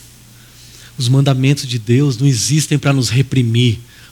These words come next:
pra reprimir os nossos desejos instintivos naturais. Os mandamentos de Deus são pro nosso bem. E quando a gente se vê distantes dele,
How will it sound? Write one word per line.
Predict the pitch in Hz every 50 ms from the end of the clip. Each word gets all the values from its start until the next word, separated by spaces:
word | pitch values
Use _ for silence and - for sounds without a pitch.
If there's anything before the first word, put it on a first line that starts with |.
| - -
pra | 127
reprimir | 117 139 - - 120 127 123 127 127
os | 127 110
nossos | 123 131 120 113 - 117
desejos | 104 127 120 110 98 98 113 120 123 117 104 107 113 107 98
instintivos | 120 113 113 - - - - 123 127 117 - - 139 135 135 117 120 113 104
naturais. | 117 113 110 - 117 110 104 104 104 101 92 87 82 82 - - - - - - - - - - - - - - - - - - - -
Os | - 139
mandamentos | 151 151 151 143 147 147 147 123
de | 123 147
Deus | 123 113 135 143 139 -
são | - 139
pro | - 143
nosso | 131 127 131 131 123 - - -
bem. | 131 113 101 101 117 117 117 120 117 113 101 - - - - - - _ _ - - - - - - - - - -
E | 143
quando | - 156 147 147
a | 143
gente | 127 151 147 -
se | - 151
vê | 123 143 143
distantes | 143 143 120 - - - - - 143 156 175 170 170 143 117 101
dele, | 107 120 120 127 127 113 104 98